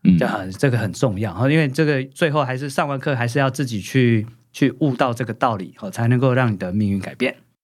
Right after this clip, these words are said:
Speaker 1: 其实我觉得 Steven 刚刚讲得很好，哦，就是假设你是三十岁以下的话，就是你在，你可能是刚出社会。
Speaker 2: 对。
Speaker 1: 哎，啊，这个时候如果你有买房念头的时候，其实就要预备了。
Speaker 2: 对。
Speaker 1: 哎，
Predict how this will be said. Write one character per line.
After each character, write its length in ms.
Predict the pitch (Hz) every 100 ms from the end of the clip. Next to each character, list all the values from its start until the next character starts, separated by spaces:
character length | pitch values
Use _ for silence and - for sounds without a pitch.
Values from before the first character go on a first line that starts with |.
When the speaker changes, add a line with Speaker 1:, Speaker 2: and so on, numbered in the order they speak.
| _
Speaker 1:
其 120 | - 190
实 60 |
我 100 | 131
觉 140 | 85 98
得 40 |
Steven 460 | 92 101 104 87 85
刚 220 | 95 98
刚 20 | - -
讲 180 | - 78
得 80 | 73
很 120 | 85
好， 180 | 92 73
哦， 180 | - -
就 100 | 143
是 220 | 143 139
假 280 | 101 113 78
设 200 | 90 135
你 40 | 98
是 80 |
三 300 | 120 - 117
十 160 | 123 92
岁 240 | 87 110 -
以 140 | 82
下 280 | - 110 71
的 120 | 71
话， 240 | 80 69 - _ - - - -
就 100 | 139
是 100 | 147
你 140 | 101
在， 300 | 90 123 110 -
你 100 | 110
可 160 | - 85
能 100 | 85
是 80 |
刚 240 | 113 107 104
出 160 | -
社 220 | 98 98 80
会。 240 | 98 - -
Speaker 2:
对。 300 | 113 104 95
Speaker 1:
哎， 160 | - -
啊， 80 | 139
这 100 | -
个 120 | 170 123
时 220 | - 98
候 200 | 113 92
如 120 | 113
果 100 | 113
你 80 | 98
有 140 | 92
买 200 | 101 73
房 280 | - 82 95
念 180 | 127 90
头 160 | 80
的 80 | 76
时 140 | 82 90
候， 120 | 101
其 380 | - - 120 160
实 340 | - 82 82
就 140 | 101
要 80 | 107
预 140 | 95 92
备 220 | 85 69
了。 120 | 64 - -
Speaker 2:
对。 320 | 117 92 87
Speaker 1:
哎， 200 | - 73